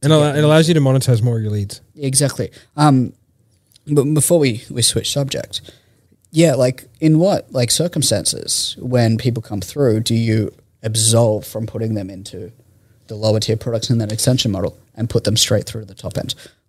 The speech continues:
Speaker 2: Like,
Speaker 1: It's,
Speaker 2: what
Speaker 1: it's business to business dependent, but
Speaker 2: Yeah.
Speaker 1: like, say in any P Q, it's like, I,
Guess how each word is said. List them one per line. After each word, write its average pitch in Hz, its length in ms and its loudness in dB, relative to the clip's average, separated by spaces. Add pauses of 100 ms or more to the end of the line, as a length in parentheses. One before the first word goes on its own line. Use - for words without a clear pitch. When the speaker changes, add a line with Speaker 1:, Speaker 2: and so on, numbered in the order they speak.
Speaker 2:
Like, 175 100 2
Speaker 1:
It's, 170 100 2
Speaker 2:
what 165 80 4
Speaker 1:
it's 175 120 2
business 233 420 2
to 214 60 -4
business 160 340 2
dependent, 139 520 4
but 131 160 2
Speaker 2:
Yeah. 135 60 -2
Speaker 1:
like, 123 320 4 (300)
say 160 280 4
in 151 80 6
any 131 200 4
P 120 200 0
Q, 127 280 4
it's 110 200 2
like, 110 280 4 (460)
I, 139 440 4